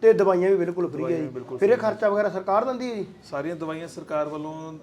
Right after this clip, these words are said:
Speaker 2: ਸਾਡੇ ਕੋਲ ਆ ਰਹੀਆਂ ਨੇ, ਅਸੀਂ ਮਹੀਨੇ ਦਾ ਇੰਡੈਂਟ ਇਕੱਠਾ ਪਾ ਦਿੰਦੇ ਹਾਂ ਕਿ ਸਾਡੀ ਇੰਨੀ, ਇੰਨੀ ਰਿਕੁਆਇਰਮੈਂਟ ਹੈ, ਸਾਡੇ ਕੋਲ ਇਸ, ਇਸ ਬਿਮਾਰੀ ਦੇ ਇੰਨੇ, ਇੰਨੇ ਮਰੀਜ਼ ਹੈ,
Speaker 1: ਹਾਂਜੀ।
Speaker 2: ਤਾਂ ਉਹ ਸਾਨੂੰ ਇਕੱਠੀਆਂ ਦ-, ਦਵਾਈਆਂ ਦੇ ਦਿੰਦੇ ਨੇ, ਕੋਈ ਪ੍ਰੋਬਲਮ ਨਹੀਂ ਹੈ ਸਰਕਾਰ ਵੱਲੋਂ।
Speaker 1: ਹਾਂਜੀ, ਜਿਵੇਂ ਮੇਰਾ ਪਿੰਡ ਲੋਹਾ ਖੇੜਾ ਜੀ, ਇਹ
Speaker 2: ਹਾਂਜੀ।
Speaker 1: ਜਾਣੀ ਕਿ ਜਿਹੜਾ ਹੈਗਾ ਉੱਭਾ ਹੋਰ ਪਿੰਡ ਦਾ ਜੀ,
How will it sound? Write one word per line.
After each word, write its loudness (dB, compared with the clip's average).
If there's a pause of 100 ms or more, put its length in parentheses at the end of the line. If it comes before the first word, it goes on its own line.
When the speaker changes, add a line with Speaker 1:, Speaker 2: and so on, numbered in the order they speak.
Speaker 2:
ਸਾਡੇ -8
ਕੋਲ -6
ਆ -4
ਰਹੀਆਂ -10
ਨੇ, -12
ਅਸੀਂ -14
ਮਹੀਨੇ -12
ਦਾ -6
ਇੰਡੈਂਟ -10
ਇਕੱਠਾ -8
ਪਾ -4
ਦਿੰਦੇ -10
ਹਾਂ -10
ਕਿ -12
ਸਾਡੀ -8
ਇੰਨੀ, -10
ਇੰਨੀ -12
ਰਿਕੁਆਇਰਮੈਂਟ -10
ਹੈ, -8
ਸਾਡੇ -10
ਕੋਲ -10
ਇਸ, -10
ਇਸ -14
ਬਿਮਾਰੀ -10
ਦੇ -10
ਇੰਨੇ, -12
ਇੰਨੇ -14
ਮਰੀਜ਼ -12
ਹੈ, -12 (180)
Speaker 1:
ਹਾਂਜੀ। -8
Speaker 2:
ਤਾਂ -8
ਉਹ -8
ਸਾਨੂੰ -8
ਇਕੱਠੀਆਂ -10
ਦ-, -14
ਦਵਾਈਆਂ -6
ਦੇ -8
ਦਿੰਦੇ -12
ਨੇ, -14
ਕੋਈ -8 (100)
ਪ੍ਰੋਬਲਮ -8
ਨਹੀਂ -14
ਹੈ -12
ਸਰਕਾਰ -10
ਵੱਲੋਂ। -10 (240)
Speaker 1:
ਹਾਂਜੀ, -12 (240)
ਜਿਵੇਂ 0
ਮੇਰਾ 2
ਪਿੰਡ -4
ਲੋਹਾ -2
ਖੇੜਾ -6
ਜੀ, -2
ਇਹ 4
Speaker 2:
ਹਾਂਜੀ। 0
Speaker 1:
ਜਾਣੀ 0
ਕਿ 2
ਜਿਹੜਾ -2
ਹੈਗਾ -2
ਉੱਭਾ 0
ਹੋਰ -4
ਪਿੰਡ -10
ਦਾ -10
ਜੀ, -12